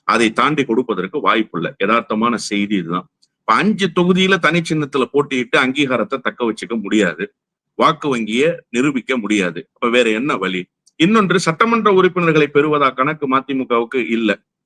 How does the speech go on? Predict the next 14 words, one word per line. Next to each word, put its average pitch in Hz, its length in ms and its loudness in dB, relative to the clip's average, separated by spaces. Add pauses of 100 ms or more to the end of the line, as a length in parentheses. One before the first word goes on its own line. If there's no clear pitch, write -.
(280)
யாரையும் 127 460 2
சட்டமன்ற 131 560 -4
உறுப்பினராக்கி 107 460 -6
அழகு 117 320 -2
பார்க்கணுங்கிற 101 500 -4
எண்ணம்லாம் 101 440 -4
மதிமுகவுல 101 580 -4
இல்ல. 87 300 -4 (560)
ஏற்கனவே 135 440 2 (100)
செஞ்சி 135 240 2
ராமச்சந்திரன் 120 520 0
ஒன்றிய 107 300 0
அமைச்சரா 87 360 -4
இருந்தாரு, 80 340 -4